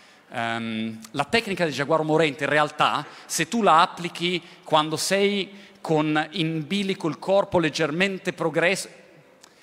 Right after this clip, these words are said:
non lo puoi convincere, perché la sua vita è stata basata su quelle convinzioni, la sua credibilità sociale, in-, sportiva in quel caso, è basata sulle teorie che ha ripetuto per vent'anni.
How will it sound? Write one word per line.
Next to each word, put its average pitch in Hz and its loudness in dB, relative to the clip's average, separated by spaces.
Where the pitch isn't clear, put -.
non 196 -2
lo 214 -2
puoi 240 0
convincere, 113 -6
perché 143 -4
la 170 0
sua 190 0
vita 214 -6
è 147 -10
stata 147 -4
basata 147 0
su - -8
quelle 131 -2
convinzioni, 127 -6
la 127 -4
sua 180 -2
credibilità 147 -2
sociale, 156 0
in-, 120 -6
sportiva 156 0
in 117 -2
quel 151 -2
caso, 180 -2
è 147 -8
basata 143 0
sulle 165 -2
teorie 196 2
che - -4
ha - 2
ripetuto 185 -4
per 190 0
vent'anni. 127 -4